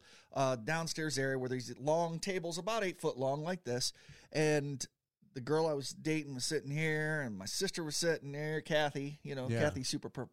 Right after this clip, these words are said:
Speaker 1: protective. "I'll kill somebody." Um, Jody Hunt was there. Uh, my brother Rich was there. So what happened was, is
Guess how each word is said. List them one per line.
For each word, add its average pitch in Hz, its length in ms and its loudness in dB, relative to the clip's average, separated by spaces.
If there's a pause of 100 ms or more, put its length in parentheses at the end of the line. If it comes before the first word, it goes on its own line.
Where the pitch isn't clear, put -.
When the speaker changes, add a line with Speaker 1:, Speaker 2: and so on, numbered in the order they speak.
(120)
Speaker 1:
protective. 135 640 -2
"I'll 233 120 4
kill 262 260 -2
somebody." 220 500 0 (400)
Um, 160 400 4 (680)
Jody 160 240 6
Hunt 165 240 4
was 135 160 -4
there. 147 440 4 (520)
Uh, 120 280 2
my 123 100 0
brother 139 240 6
Rich 170 220 0
was 139 120 -2
there. 143 220 4
So 147 340 2 (220)
what 202 140 2
happened 220 420 4
was, 147 440 6
is 135 500 4